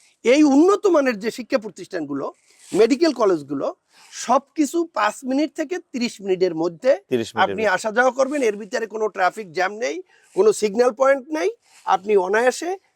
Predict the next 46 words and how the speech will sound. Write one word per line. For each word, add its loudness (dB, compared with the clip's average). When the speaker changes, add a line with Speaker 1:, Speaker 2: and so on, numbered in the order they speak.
Speaker 1:
যেমন 0
ফ্লাইওভার 4
যোগে 0
আসা 0
যাওয়া -4
করবেন, -6
তেমনি 2
মেট্রো -8
রেলে -6
আসা -12
যাওয়া -14
করবেন। -20
Speaker 2:
আচ্ছা, -18
আচ্ছা। -4
Speaker 1:
এজন্যই 4
আমরা 2
বলছি 0
যে, 2
আমি 0
বলছিলাম 0
যে -4
ফিফটি -8
পার্সেন্ট -2
কমে 2
পাচ্ছেন -2
আপনি। 0
আপনি 4
বলছেন 2
আপনার 4
অভিজ্ঞতা -2
থেকে, 0
দীর্ঘ -4
অভিজ্ঞতা 2
Speaker 2:
সিক্সটি -2
Speaker 1:
থেকে, 0
Speaker 2:
থেকে 0
Speaker 1:
যে 0
Speaker 2:
সিক্সটি -6
ফাইভ 4
পার্সেন্ট। 2
Speaker 1:
সিক্সটি 0
থেকে -2
সিক্সটি -4
ফাইভ 0
পার্সেন্ট -4
কমে -2